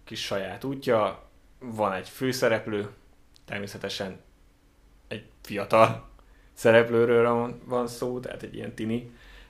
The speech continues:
tini karakterről, akit végigkövetünk ezen az úton, a, vagy a, vagy a kis útján. És, ö, hát,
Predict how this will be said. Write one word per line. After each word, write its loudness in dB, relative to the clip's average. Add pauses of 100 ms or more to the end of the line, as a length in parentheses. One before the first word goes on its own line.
tini -4
karakterről, 0
akit -8
végigkövetünk -4 (260)
ezen 0
az -2
úton, -8 (1000)
a, -8 (560)
vagy -10
a, -6
vagy -8
a -10
kis -12
útján. -6 (840)
És, -8
ö, 0 (1600)
hát, -14